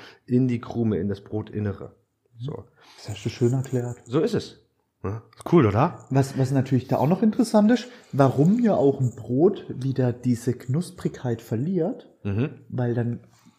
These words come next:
Speaker 2: das grad wieder andersrum verläuft. Also die Feuchtigkeit, die eingesperrt wurde in dem Brot,
Speaker 1: Ja.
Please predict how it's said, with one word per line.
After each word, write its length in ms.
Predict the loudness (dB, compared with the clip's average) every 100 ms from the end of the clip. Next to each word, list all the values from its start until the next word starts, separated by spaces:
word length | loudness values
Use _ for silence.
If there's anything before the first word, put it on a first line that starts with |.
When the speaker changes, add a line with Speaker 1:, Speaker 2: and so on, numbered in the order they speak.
| -18 -8
Speaker 2:
das 180 | -8 -8
grad 260 | -10 -8
wieder 240 | -4 -4 -2
andersrum 480 | 0 0 0 -4 -2
verläuft. 500 | 0 0 0 -4 -6
Also 140 | -6
die 120 | -6 -8
Feuchtigkeit, 1040 | -4 0 0 -2 -8 -8 -4 -4 -6 -4
die 100 | 0
eingesperrt 720 | 2 2 0 0 0 0 4
wurde 220 | 6 6
in 120 | 4
dem 140 | 2 0
Brot, 360 | 2 4 4 2
Speaker 1:
Ja. 280 | -2 -2